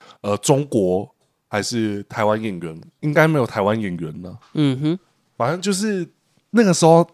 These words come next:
Speaker 1: 那一个在中国的戏，所以所有人都得讲中文。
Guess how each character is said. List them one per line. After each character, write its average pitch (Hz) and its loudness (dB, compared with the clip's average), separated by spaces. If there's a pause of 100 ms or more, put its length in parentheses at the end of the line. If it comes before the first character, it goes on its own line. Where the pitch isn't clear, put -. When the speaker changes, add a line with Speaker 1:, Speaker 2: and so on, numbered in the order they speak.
(120)
Speaker 1:
那 185 4
一 185 4
个 156 2
在 165 0
中 151 -2
国 107 0
的 101 -6
戏， 123 -8
所 123 0
以 110 -2 (360)
所 180 4
有 151 6
人 98 -2
都 117 4
得 92 -2
讲 85 -4
中 101 -2
文。 110 2